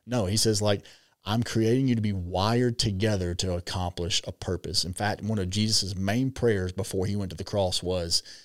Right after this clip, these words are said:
"Father, let them be one."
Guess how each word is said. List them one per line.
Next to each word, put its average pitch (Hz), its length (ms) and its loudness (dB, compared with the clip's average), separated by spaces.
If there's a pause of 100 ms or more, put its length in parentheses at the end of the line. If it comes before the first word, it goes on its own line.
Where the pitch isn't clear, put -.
(640)
"Father, 113 520 4 (240)
let 107 440 0
them 110 340 0 (100)
be 92 500 0 (200)
one." 78 640 -8